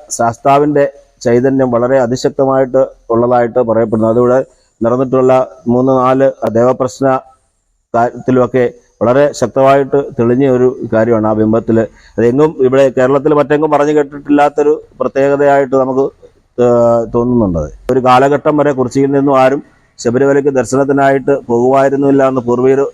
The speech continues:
പറഞ്ഞു കേട്ടിട്ടുണ്ട്. അപ്പോൾ ഈ യാത്രാ സൗകര്യങ്ങളും മറ്റു കാര്യങ്ങളൊക്കെ വന്നതിന് ശേഷമാണ് ധാരാളം ഇവിടെ നിന്നുള്ള ആൾക്കാർ ശബരിമലയ്ക്ക് പോയി തുടങ്ങി. അതിനു മുമ്പ് ഇവിടുന്ന് ആരും പോകാറുണ്ടായിരുന്നില്ല എന്ന് ഒരു ഐതിഹ്യം പറയുന്നുണ്ട്. ഇവിടുന്ന് കുറേ ആൾക്കാർ ഇരുമുടി കെട്ടുമായിട്ട് അന്ന്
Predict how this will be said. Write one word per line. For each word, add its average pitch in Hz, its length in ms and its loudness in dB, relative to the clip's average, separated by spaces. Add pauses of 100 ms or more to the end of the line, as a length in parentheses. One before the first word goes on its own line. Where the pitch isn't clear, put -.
(100)
പറഞ്ഞു 123 260 -2
കേട്ടിട്ടുണ്ട്. 104 480 -6 (640)
അപ്പോൾ 110 220 0 (180)
ഈ 113 40 2 (140)
യാത്രാ 135 280 2 (100)
സൗകര്യങ്ങളും 143 520 2
മറ്റു 139 240 -2
കാര്യങ്ങളൊക്കെ 135 500 0
വന്നതിന് 131 360 -2
ശേഷമാണ് 127 480 -2
ധാരാളം 123 400 -2 (160)
ഇവിടെ 123 160 -2
നിന്നുള്ള 120 260 -2
ആൾക്കാർ 117 220 -4 (100)
ശബരിമലയ്ക്ക് 113 480 -2
പോയി 117 200 2
തുടങ്ങി. 104 240 -2
അതിനു 113 140 -2
മുമ്പ് 123 160 -2
ഇവിടുന്ന് 127 260 0
ആരും 143 140 -6 (420)
പോകാറുണ്ടായിരുന്നില്ല 127 880 2 (320)
എന്ന് 120 200 2 (240)
ഒരു 120 80 0 (100)
ഐതിഹ്യം 139 380 0 (280)
പറയുന്നുണ്ട്. 117 440 -2
ഇവിടുന്ന് 113 300 2 (200)
കുറേ 123 200 0
ആൾക്കാർ 127 260 0 (100)
ഇരുമുടി 127 260 2 (160)
കെട്ടുമായിട്ട് 123 560 0 (480)
അന്ന് 123 220 0